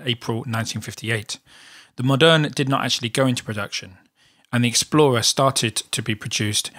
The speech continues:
around July nineteen fifty-eight. Both the Flying V and the Explorer were first listed at two hundred fifty-seven dollars fifty cents. Fitted cases were seventy-five dollars.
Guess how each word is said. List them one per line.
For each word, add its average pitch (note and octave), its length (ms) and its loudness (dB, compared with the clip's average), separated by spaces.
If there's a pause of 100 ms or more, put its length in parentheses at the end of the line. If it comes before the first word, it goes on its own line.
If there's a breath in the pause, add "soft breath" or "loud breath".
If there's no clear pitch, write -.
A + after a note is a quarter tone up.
(100)
around G#2+ 460 -2
July G#2 560 -2
nineteen G#2 300 -4
fifty-eight. G2+ 500 -6 (140)
Both D3+ 240 2
the B2+ 80 -4
Flying C#3+ 320 0
V C3 280 -2
and D3 160 0
the D3 80 0
Explorer A#2 680 0
were - 80 -12
first - 340 0
listed B2 400 -4
at - 240 -12
two D3+ 200 -4
hundred C3+ 300 -4
fifty-seven A#2+ 540 -8
dollars G#2+ 420 -6
fifty - 360 -12
cents. - 420 -8 (920)
Fitted E3 320 -2
cases C3 360 -2
were A#2+ 120 -6
seventy-five B2+ 580 -4
dollars. A2+ 420 -4